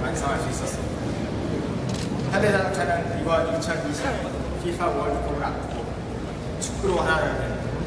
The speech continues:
전 세계 사람들과 함께 지속 가능한 세상을 만들기 위해 앞장서겠다는 의미로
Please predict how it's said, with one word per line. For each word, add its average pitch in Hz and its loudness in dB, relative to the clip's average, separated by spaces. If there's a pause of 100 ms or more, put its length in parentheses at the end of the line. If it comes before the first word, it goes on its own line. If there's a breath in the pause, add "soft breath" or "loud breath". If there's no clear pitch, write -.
(120)
전 151 0
세계 165 0
사람들과 160 2
함께 139 -2 (500)
지속 - 0
가능한 - 2
세상을 160 -2
만들기 139 -2
위해 123 -2
앞장서겠다는 - 0
의미로 123 -2